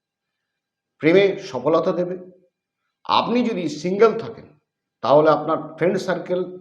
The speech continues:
অথবা সোশ্যাল মিডিয়ার মাধ্যমে নতুন সম্পর্ক তৈরি হতে পারে। এরপরে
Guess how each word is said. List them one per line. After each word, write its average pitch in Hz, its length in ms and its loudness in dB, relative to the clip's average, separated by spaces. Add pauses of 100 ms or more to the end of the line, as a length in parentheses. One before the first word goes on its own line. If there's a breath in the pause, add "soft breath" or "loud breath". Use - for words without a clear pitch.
(120)
অথবা 127 600 -4
সোশ্যাল 160 320 -2
মিডিয়ার 147 460 2
মাধ্যমে 110 400 -6 (880)
নতুন 170 400 0
সম্পর্ক 165 580 -6
তৈরি 117 160 -6
হতে 85 200 -12
পারে। - 220 -20 (1080)
এরপরে - 600 2